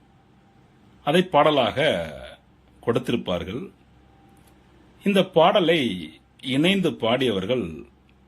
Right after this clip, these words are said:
மதனகுரலன் ஏ எம் ராஜா அவர்களும் கவிக்குயில் பி சுசிலாமா அவர்களும் இணைந்து அவ்வளவு அற்புதமாக பாடியிருப்பார்கள். இதிலே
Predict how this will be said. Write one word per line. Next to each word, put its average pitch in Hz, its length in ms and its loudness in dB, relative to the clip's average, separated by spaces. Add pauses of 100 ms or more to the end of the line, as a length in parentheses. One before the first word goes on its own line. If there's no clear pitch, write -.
(440)
மதனகுரலன் 117 800 0 (120)
ஏ 135 80 -2
எம் 123 180 0
ராஜா 110 300 -2
அவர்களும் 95 440 -4 (1160)
கவிக்குயில் 143 640 0 (400)
பி 175 200 -6
சுசிலாமா 175 520 2
அவர்களும் 101 420 -2
இணைந்து 110 480 -4 (880)
அவ்வளவு 190 400 4
அற்புதமாக 156 760 -2
பாடியிருப்பார்கள். 104 760 -4 (2000)
இதிலே 214 360 4